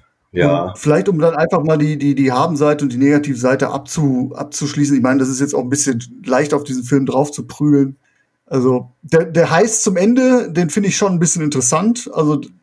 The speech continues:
Speaker 2: es ist ja nicht so, dass das komplett spurlos an mir vorbeigeht. Aber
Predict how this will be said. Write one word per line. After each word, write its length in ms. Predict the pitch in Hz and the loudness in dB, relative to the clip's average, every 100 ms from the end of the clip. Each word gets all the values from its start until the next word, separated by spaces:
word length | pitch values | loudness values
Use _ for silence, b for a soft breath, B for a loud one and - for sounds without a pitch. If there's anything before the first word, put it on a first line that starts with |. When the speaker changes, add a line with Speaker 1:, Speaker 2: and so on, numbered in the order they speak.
| _ - | _ -4
Speaker 2:
es 120 | 147 | -2
ist 140 | 170 | 0
ja 80 | 165 | -2
nicht 160 | 160 143 | -2 -2
so, 100 | 156 | 0
dass 140 | 147 | 0
das 160 | 143 147 | 0 -2
komplett 360 | 131 123 175 | -2 -2 -4
spurlos 400 | - 180 170 165 | -6 -4 -4 -4
an 100 | - | -4
mir 60 | 147 | -4
vorbeigeht. 720 | 147 123 135 147 139 139 139 b b b b - | -2 0 2 2 2 0 -4 b b b b -2
Aber 420 | 135 135 143 | 2 2 0